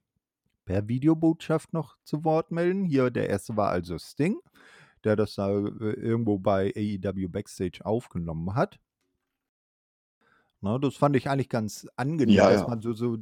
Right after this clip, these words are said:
Speaker 1: die, die, die Nostalgie der, äh, Vergangenheit noch mal reingebracht hat, so alte Interviewer, da werden wir ja nachher auch noch jemand anders sehen, was mich sehr gefreut hat,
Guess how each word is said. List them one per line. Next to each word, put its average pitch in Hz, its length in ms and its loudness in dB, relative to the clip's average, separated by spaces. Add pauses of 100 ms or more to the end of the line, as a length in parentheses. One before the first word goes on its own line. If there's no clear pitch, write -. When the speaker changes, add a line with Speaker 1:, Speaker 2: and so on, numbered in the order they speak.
(140)
Speaker 1:
die, 117 120 0
die, 113 200 -2
die 113 560 -2 (100)
Nostalgie 120 720 -2
der, 117 920 0
äh, 107 40 -2
Vergangenheit 113 680 -4
noch 107 80 -8
mal 101 140 -2
reingebracht 131 580 -4
hat, 123 120 -2
so 101 140 -6
alte 110 320 -6
Interviewer, 127 640 -2
da 110 180 -2
werden 110 160 -6
wir 107 100 -6
ja 104 120 -6
nachher 101 300 -8
auch 143 160 -6
noch 139 240 -6 (500)
jemand 104 320 0
anders 160 460 0
sehen, 165 280 2
was 123 200 0
mich 110 160 -4
sehr 123 180 0
gefreut 120 640 -2
hat, 117 240 0